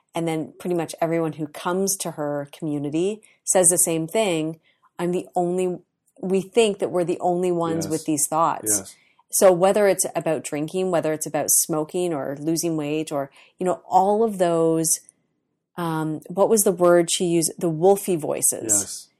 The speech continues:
Speaker 1: in your mind, the, the, "Oh, I'm not enough," or "I have shame or guilt or fear around this." Whatever it is, whatever struggle you're going through, however horrific it feels in the moment,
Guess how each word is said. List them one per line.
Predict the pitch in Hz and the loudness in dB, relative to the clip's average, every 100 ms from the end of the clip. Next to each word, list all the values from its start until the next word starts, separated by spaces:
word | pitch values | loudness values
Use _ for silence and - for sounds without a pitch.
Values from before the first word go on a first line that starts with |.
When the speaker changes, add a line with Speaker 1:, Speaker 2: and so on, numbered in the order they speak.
| _ - | _ -2
Speaker 1:
in | 180 | 0
your | 175 175 | 2 2
mind, | 214 214 160 | 2 2 2
the, | 170 165 - - | 2 2 0 -2
the, | 175 170 165 - | 2 2 0 -4
"Oh, | 170 - - | -8 -8 -10
I'm | 170 | -6
not | 165 151 | -4 -4
enough," | 165 214 220 214 - - | -2 2 2 0 -4 -10
or | 165 151 151 - | -4 -2 -2 -4
"I | 156 | -8
have | 147 143 _ _ | -8 -12 _ _
shame | - - 196 190 196 185 | -10 -2 0 2 2 0
or | 160 | -4
guilt | 147 180 180 175 | -2 2 2 0
or | 165 | -10
fear | - - 240 277 | -10 -4 2 4
around | 233 180 151 147 | 4 2 -2 -4
this." | 139 - - - - _ _ - | -6 -8 -6 -6 -8 _ _ -6
Whatever | 165 175 - - 190 240 277 | -2 0 -2 -2 -2 2 4
it | 214 | 4
is, | 156 156 156 | 2 2 0
whatever | 156 - - 214 | -4 -4 -4 -4
struggle | - 185 175 175 | -4 -2 0 0
you're | 170 165 | 0 0
going | 156 147 147 | -2 -2 -4
through, | 147 147 143 147 | -8 -10 -10 -10
however | 151 156 165 220 233 | -6 -2 -2 -2 -6
horrific | - 208 190 185 175 170 | -2 0 0 -2 -6 -6
it | - | -8
feels | - 165 160 165 165 - | -10 -4 0 0 -2 -4
in | 180 165 | -6 -6
the | |
moment, | 156 160 180 156 143 - - | -4 -2 -2 -4 -6 -12 -14